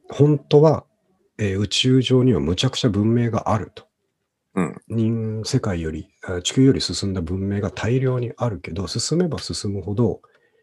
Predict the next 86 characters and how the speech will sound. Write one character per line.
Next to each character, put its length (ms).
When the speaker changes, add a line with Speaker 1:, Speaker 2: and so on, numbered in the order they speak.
Speaker 2:
う 60
ん。 180
Speaker 1:
え 520
ー、 20
自 160
分 160
た 140
ち 120
が 100
文 280
明 180
を 60
持 120
っ 80
て 200
る 100
よ 120
っ 60
て 80
い 80
う 40
の 80
を 60
表 40
明 220
す 140
る 100
こ 120
と 160
は、 220
Speaker 2:
う 20
ん。 40
Speaker 1:
危 60
険 300
だ 120
と 100
い 60
う 40
こ 100
と 100
に 100
気 140
づ 160
く 120
で 100
あ 60
ろ 160
う 80
と 140
い 60
う 40
理 100
論 200
な 80
ん 60
で 80
す 120
ね。 120
Speaker 2:
う 80
ん 60
う 160
ん 60
う 200
ん 20
う 220
ん。 140
Speaker 1:
え 380
ー、 220
ど 120
こ 100
か 140
に 100
文 240
明 180
が 180
あ 40
る 80
っ 20
て 160
こ 140
と 120
は、 340
ゆ 160
く 220
ゆ 140
く、 420